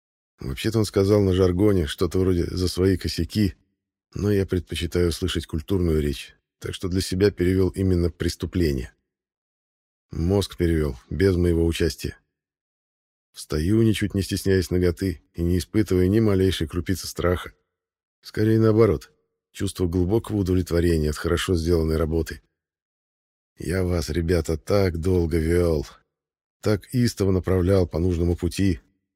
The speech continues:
и вы что-то долго сидели за ангаром, смотрели, как я купаюсь.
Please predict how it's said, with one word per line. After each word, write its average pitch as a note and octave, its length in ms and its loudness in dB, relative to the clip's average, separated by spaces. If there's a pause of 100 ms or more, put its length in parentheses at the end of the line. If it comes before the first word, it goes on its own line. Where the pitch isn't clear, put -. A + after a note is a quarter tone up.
(280)
и F#2+ 80 -6
вы G#2 140 -4
что-то G#2+ 320 -2
долго F#2+ 340 2
сидели F#2 360 2
за F2+ 160 2
ангаром, F2+ 360 4
смотрели, F2+ 460 0
как D#2+ 200 -4
я F2+ 100 0
купаюсь. E2+ 580 -2